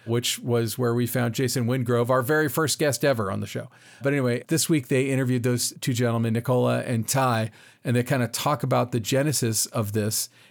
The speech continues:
And again, if you look at it on their website, it's shockingly good. You can use handheld footage. It's like,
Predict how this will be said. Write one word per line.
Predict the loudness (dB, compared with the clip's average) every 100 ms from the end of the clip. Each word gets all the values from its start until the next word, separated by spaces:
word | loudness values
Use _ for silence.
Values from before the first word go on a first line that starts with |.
| -4
And | -2
again, | 0 2 0
if | 0
you | -2
look | 0 0 -2 -4
at | -2 0
it | -2 -4
on | -2 0
their | 2 2
website, | 2 0 0 0 0 -4
it's | -4 -2 0 -2 -4 _ _ _ _ _
shockingly | -8 -4 0 2 2 4 2 2 0
good. | 0 -2 -6 _ _ _
You | -4 -2
can | 0 2
use | 2 0
handheld | -2 0 2 2 0
footage. | 0 0 2 0 -2
It's | -4 0
like, | 0 -2